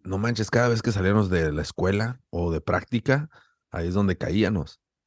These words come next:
Ahí es donde llegábamos y vas a comer. Y la cosa es de que, pues, sacaron buena feria, pero no la supieron invertir porque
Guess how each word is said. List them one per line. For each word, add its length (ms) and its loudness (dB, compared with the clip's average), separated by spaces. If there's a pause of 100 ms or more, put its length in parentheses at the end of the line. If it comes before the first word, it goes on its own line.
(140)
Ahí 140 -8
es 60 -6
donde 200 0
llegábamos 480 -2
y 60 -8
vas 360 -6
a 60 -12
comer. 440 -10 (460)
Y 100 -2
la 120 0
cosa 280 2
es 100 4
de 140 2
que, 240 -2
pues, 240 -4
sacaron 520 0
buena 200 6
feria, 420 2
pero 160 0
no 160 -2
la 100 0
supieron 340 -4
invertir 500 -2
porque 420 -6